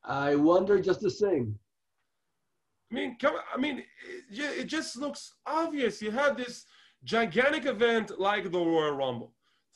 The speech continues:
Speaker 2: Thirty superstars. It started with twenty, and then it moved on to thirty superstars.
Speaker 1: Mm-hmm.
Speaker 2: And vying for what <laughs> before this? Vying for what? Just to win the match?
Speaker 1: Look,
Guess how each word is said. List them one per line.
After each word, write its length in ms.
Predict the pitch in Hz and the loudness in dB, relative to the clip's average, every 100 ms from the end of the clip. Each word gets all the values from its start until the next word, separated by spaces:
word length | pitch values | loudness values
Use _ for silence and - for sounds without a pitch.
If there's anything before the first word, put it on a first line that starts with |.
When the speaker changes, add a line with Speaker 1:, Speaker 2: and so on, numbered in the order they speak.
| - | 0
Speaker 2:
Thirty 320 | 339 359 339 | 6 6 6
superstars. 920 | 262 285 269 240 220 - 170 139 117 | 4 -2 -4 -6 -6 2 2 4 0
It 60 | 165 | -4
started 260 | 190 226 208 | -2 0 2
with 120 | 190 | 0
twenty, 280 | 180 185 170 | 4 6 6
and 80 | |
then 100 | 151 | 4
it 40 | 151 | 0
moved 140 | 147 | 0
on 140 | 139 127 | -2 -2
to 60 | |
thirty 260 | 123 147 135 | -4 -4 -4
superstars. 600 | 123 151 131 120 - - _ 151 | -8 -12 -12 -14 -16 -18 _ -8
Speaker 1:
Mm-hmm. 200 | 135 147 - | -8 -8 -4
Speaker 2:
And 340 | 226 240 233 226 | 0 4 2 0
vying 500 | 175 190 254 269 262 | 0 2 4 4 2
for 260 | - 226 202 | 0 2 4
what 540 | 196 294 392 - - - | 4 4 4 2 -8 -16
<laughs> 140 | - - | -14 -8
before 420 | 131 - 226 254 | -8 2 6 6
this? 300 | 202 135 - _ _ _ 127 | 4 0 -6 _ _ _ -8
Vying 540 | 123 214 262 277 254 | 8 10 10 6 2
for 260 | - 202 175 | 0 2 4
what? 400 | 175 226 - - _ | 6 6 4 -2 _
Just 220 | 208 226 | -2 -2
to 60 | 233 | -4
win 340 | 180 175 220 226 | 4 6 8 6
the 100 | 190 | 4
match? 680 | 160 170 277 - - - _ _ _ _ _ 202 | 6 6 4 -2 -12 -14 _ _ _ _ _ -4
Speaker 1:
Look, 140 | - | -4